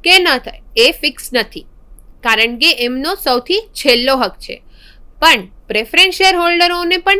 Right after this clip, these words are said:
નિ-, નિશ્ચિત નથી કે મળશે જ, પણ ઇક્વિટી કરતાં તેમનો પહેલો હક છે, એટલે તમા-, એમના ચાન્સીસ વધારે છે. લાયકાતના. સંચાલક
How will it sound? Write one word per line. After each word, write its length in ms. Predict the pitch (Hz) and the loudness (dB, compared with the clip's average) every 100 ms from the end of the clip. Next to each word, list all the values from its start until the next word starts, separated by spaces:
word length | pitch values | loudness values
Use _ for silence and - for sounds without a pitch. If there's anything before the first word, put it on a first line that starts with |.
| 403 | -2
નિ-, 260 | 247 214 214 | -8 -4 -4
નિશ્ચિત 520 | 185 226 - 381 392 | -2 -4 -2 -2 0
નથી 200 | 403 392 | 2 2
કે 80 | 381 | 2
મળશે 460 | 247 208 - 220 | 0 -2 -2 -4
જ, 160 | 151 - - - - | -4 -16 -20 -16 -2
પણ 80 | 381 - | -2 -2
ઇક્વિટી 540 | 247 - 294 370 427 427 | -10 -8 -2 0 2 2
કરતાં 460 | 415 370 392 440 - | 2 2 0 0 -6
તેમનો 300 | 330 330 320 | -4 -2 -2
પહેલો 340 | 302 262 220 220 | -2 -2 -2 -4
હક 200 | 196 - | -8 -14
છે, 260 | - 170 - - - - | -18 -18 -20 -20 -20 -8
એટલે 300 | 226 240 330 | -6 -2 -4
તમા-, 280 | 440 269 233 | -2 -4 -4
એમના 260 | 247 262 302 | -4 -2 -4
ચાન્સીસ 540 | 302 220 208 302 466 - - | -2 -4 -4 -6 -6 -12 -6
વધારે 480 | 226 220 214 - - | -4 -2 -4 -6 -12
છે. 220 | - - - - - - - - - - - - - - - - - - - | -20 -18 -20 -20 -20 -20 -20 -20 -20 -20 -20 -20 -20 -20 -20 -20 -20 -20 -14
લાયકાતના. 840 | 240 262 269 285 285 208 - 185 - - - - - - - - - - | 0 4 4 4 0 -2 -4 -18 -18 -20 -20 -20 -20 -20 -20 -20 -20 -16
સંચાલક 800 | - - 311 302 330 277 285 381 | -8 -4 -2 -2 2 2 4 2